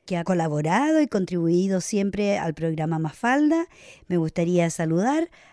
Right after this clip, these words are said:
a Cecilia Saravia. Bienvenida, Cecilia.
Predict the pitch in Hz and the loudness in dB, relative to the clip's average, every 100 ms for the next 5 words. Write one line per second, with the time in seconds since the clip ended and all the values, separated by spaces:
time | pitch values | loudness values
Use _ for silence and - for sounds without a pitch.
0 | - 170 - 147 180 156 151 - 151 156 | -12 -10 -10 -6 -4 -2 -4 -6 -6 -2
1 | 160 147 143 139 - _ - 208 170 170 | -4 -4 -6 -6 -10 _ -14 -2 0 2
2 | 165 185 262 277 247 269 208 143 127 | 4 4 2 0 0 2 2 0 -6